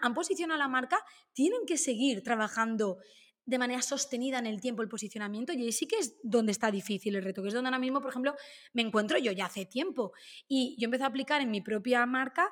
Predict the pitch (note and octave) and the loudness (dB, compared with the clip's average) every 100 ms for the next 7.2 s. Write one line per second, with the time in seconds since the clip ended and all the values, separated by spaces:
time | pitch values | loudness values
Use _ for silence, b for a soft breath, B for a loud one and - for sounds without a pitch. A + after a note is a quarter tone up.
0 | - A#3 G#3 B3 B3 A#3 A#3+ C4+ F4+ - | -2 -4 -2 -2 -2 -2 -2 -2 -4 -4
1 | A3+ C4+ D4+ A3+ G3+ - F#3+ G3+ - B | 0 2 2 0 -4 -8 -8 -8 -12 B
2 | B B B C4 C4 C4 G#3 D4 G#4 C#4+ | B B B -4 -2 2 4 4 0 -4
3 | C4 A#3+ A#3 A3 G3+ G#3+ G3+ - A3+ A3 | -6 -8 -2 -2 -2 -2 -2 -2 -4 -6
4 | - G#3 G3+ G3 - G3 G#3 G#3 G3 G#3+ | -6 -10 -8 -8 -8 -8 -6 -4 -2 -2
5 | F#3+ - _ _ _ _ - - A#3 - | -2 -10 _ _ _ _ -12 -6 -4 -2
6 | G3 G#3+ C4 A#3+ A#3+ C#4 C#4 D4 A#3 B3 | -4 -2 -2 0 -2 -4 -2 -2 0 -2
7 | A3 | -2